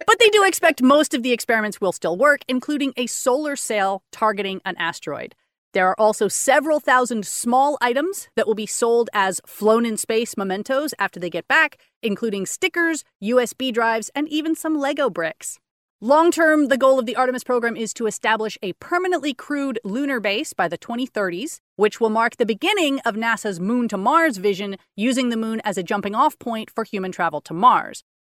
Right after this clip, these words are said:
On the downside, many analysts, including nasa's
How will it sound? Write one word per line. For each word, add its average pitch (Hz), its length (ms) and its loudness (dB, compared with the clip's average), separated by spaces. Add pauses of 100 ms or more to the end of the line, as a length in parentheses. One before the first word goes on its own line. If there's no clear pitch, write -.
(240)
On 311 140 4
the 339 80 4
downside, 285 720 2 (100)
many 339 320 0
analysts, 190 580 -4
including 226 600 -2
nasa's 208 320 0